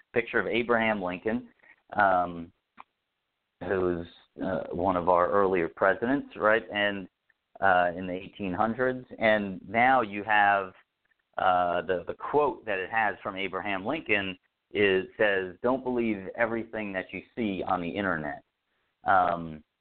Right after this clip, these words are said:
signed Abraham Lincoln, right? So that's a case where i-, if you don't apply critical thinking, if you don't politely challenge,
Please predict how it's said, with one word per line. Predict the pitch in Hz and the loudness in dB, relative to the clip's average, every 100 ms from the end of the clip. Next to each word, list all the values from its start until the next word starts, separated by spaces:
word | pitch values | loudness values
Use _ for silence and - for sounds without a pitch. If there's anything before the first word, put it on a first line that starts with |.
| _ _ _ _ - | _ _ _ _ -2
signed | 98 85 78 - | 0 0 -6 -10
Abraham | 90 90 82 85 80 | -8 -6 -6 -6 -4
Lincoln, | 120 120 - - _ - | -2 -2 -6 -12 _ -2
right? | 113 120 120 | 2 2 0
So | 127 | -2
that's | 120 139 156 - | 0 -2 -8 -8
a | 110 | -8
case | - 139 110 | -2 -2 -2
where | - 110 104 98 92 _ _ 117 | 2 4 6 4 0 _ _ 2
i-, | |
if | 120 107 110 | 2 2 -2
you | 120 | 0
don't | 117 135 151 | 2 0 0
apply | 123 110 127 113 | -4 -2 0 0
critical | 104 - 117 101 90 82 | 0 -4 -4 -4 -6 -6
thinking, | 87 80 90 90 | -8 -10 -8 -8
if | 87 - | -8 -4
you | 113 | 0
don't | 127 123 | 0 2
politely | 120 113 101 87 87 - | 2 2 2 -4 -12 -4
challenge, | 107 107 87 85 | -2 0 -2 -6